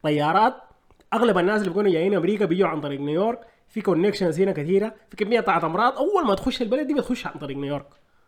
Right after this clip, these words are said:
فكونه إنك تطعم، يعني، النزلة ده لحمايتك نسبة لأنه في كمية بتاعت إصابة كبيرة. غير كده في نزلات بتيجي غريبة ذاته، في ناس بيجيبوها معاهم من الصين وبيجيبوها لهم معاهم من آسيا وبتاع،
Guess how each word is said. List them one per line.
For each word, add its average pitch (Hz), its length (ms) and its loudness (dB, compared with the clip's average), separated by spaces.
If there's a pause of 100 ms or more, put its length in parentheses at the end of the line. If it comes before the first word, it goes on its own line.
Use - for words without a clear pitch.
(360)
فكونه 277 600 4
إنك 285 180 2
تطعم، 330 720 0 (120)
يعني، 156 180 -2
النزلة 233 300 -2
ده 180 120 -4
لحمايتك 208 540 -6 (100)
نسبة 196 360 -2
لأنه 180 240 -4
في 196 80 -8
كمية 185 320 -2
بتاعت 127 520 -12
إصابة 214 340 4
كبيرة. 208 380 2 (320)
غير 220 160 6
كده 240 200 2
في 214 120 4
نزلات 214 360 4
بتيجي 185 300 0
غريبة 202 360 2
ذاته، 196 320 2 (280)
في 190 100 -2
ناس 180 140 4
بيجيبوها 175 320 -2
معاهم 165 240 -2
من 170 100 -2
الصين 202 400 4
وبيجيبوها 156 360 0
لهم 170 180 0
معاهم 170 240 -2
من 151 180 -6
آسيا 185 300 0
وبتاع، 151 320 -2